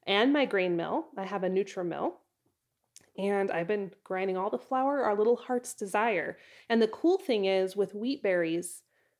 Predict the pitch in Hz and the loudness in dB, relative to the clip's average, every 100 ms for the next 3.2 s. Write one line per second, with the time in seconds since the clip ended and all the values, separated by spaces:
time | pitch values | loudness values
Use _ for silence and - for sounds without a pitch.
0 | - 202 202 202 - - 269 254 240 226 | 0 4 4 2 -2 4 8 8 8 6
1 | 226 - _ _ - 202 190 175 208 202 | 0 -6 _ _ -4 0 0 2 0 0
2 | 165 - _ 180 170 220 196 175 160 - | -2 -12 _ -4 -2 0 0 0 -4 -6
3 | 147 | -12